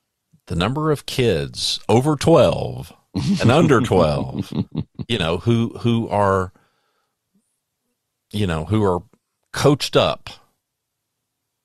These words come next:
Speaker 1: like all of us as adults hope to do with our kids and the kids of others. Uh, yeah, I mean, who knows, right? I mean, who, who knows how many,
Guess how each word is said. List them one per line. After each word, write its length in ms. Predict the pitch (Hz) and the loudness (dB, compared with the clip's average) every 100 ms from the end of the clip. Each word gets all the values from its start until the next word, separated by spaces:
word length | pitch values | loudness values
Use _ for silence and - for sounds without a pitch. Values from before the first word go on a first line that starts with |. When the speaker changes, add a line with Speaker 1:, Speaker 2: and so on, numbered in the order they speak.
| _ | _
Speaker 1:
like 220 | 101 95 | -2 0
all 200 | 101 110 120 | 2 2 2
of 100 | 104 | 0
us 240 | 110 - | 0 -2
as 120 | 95 | -4
adults 460 | 95 76 98 92 - - | -4 0 0 0 -6 -14
hope 280 | - 95 - | -4 -4 -2
to 120 | - | -10
do 400 | 80 90 73 - - | -2 -2 -2 -8 -8
with 200 | 78 78 | -6 -4
our 140 | 76 | -8
kids 580 | - 73 67 71 - - _ _ _ _ _ | -6 -6 -6 -10 -16 -18 _ _ _ _ _
and 160 | 92 90 | -4 -4
the 60 | |
kids 320 | 85 95 87 87 | -4 -4 -4 -4
of 100 | 82 | -2
others. 520 | 82 67 69 - - _ _ _ _ _ _ - | -2 -4 -10 -12 -14 _ _ _ _ _ _ -14
Uh, 420 | - 67 67 69 - _ _ _ _ _ _ _ _ _ | -10 -8 -8 -12 -18 _ _ _ _ _ _ _ _ _
yeah, 200 | - 175 | -6 -4
I 40 | 101 | -2
mean, 220 | 82 78 | -2 -2
who 160 | 101 160 | -2 -2
knows, 640 | 226 214 - - - - _ _ - | -6 -8 -10 -12 -12 -14 _ _ -8
right? 180 | 165 | -6
I 40 | 156 | -4
mean, 180 | 143 127 | -2 0
who, 200 | 147 - | -2 -2
who 120 | 131 170 | -2 0
knows 340 | 185 214 - | -2 -4 -4
how 160 | 107 87 | -4 -4
many, 420 | 80 76 71 | -4 -6 -8